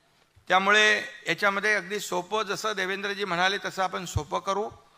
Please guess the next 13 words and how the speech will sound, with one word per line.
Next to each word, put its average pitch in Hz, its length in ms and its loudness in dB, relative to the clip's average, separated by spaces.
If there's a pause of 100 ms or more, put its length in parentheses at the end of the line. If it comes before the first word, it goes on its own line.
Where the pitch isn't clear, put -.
(240)
सेल्फ 220 440 6 (120)
डिक्लेरेशन 185 640 2
करू 143 240 -6 (720)
आणि 196 400 8
त्याच्यामध्ये 190 840 6 (420)
फटाफट, 202 640 10 (720)
खटाखट 233 500 8
नाही, 277 180 4
पटापट 277 1160 12 (400)
त्यांच्या 226 320 2 (100)
खात्यात 208 280 6
जाऊ 185 260 4
दे. 151 140 -2